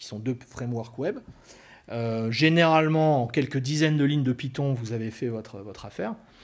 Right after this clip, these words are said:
Et, euh, et vous pouvez ensuite, euh, donc, euh, aller à votre U R L, vous poussez ce code-là sur Hugging Face,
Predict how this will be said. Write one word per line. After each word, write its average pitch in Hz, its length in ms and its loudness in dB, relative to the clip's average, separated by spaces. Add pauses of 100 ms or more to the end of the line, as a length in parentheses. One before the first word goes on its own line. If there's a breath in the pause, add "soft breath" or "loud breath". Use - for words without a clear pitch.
(380 loud breath)
Et, 165 360 6
euh, 123 380 2
et 139 100 2
vous 135 100 -2
pouvez 127 280 -2
ensuite, 156 680 -4
euh, 110 360 -8
donc, 123 180 -8 (640)
euh, 110 280 -10
aller 131 160 2
à 139 80 4
votre 117 240 -6
U 110 100 -4
R 113 100 -4
L, 156 120 2
vous 147 100 -4
poussez 165 340 4
ce 156 140 0
code-là 127 380 0
sur 110 200 -8
Hugging 107 200 -8
Face, - 260 -6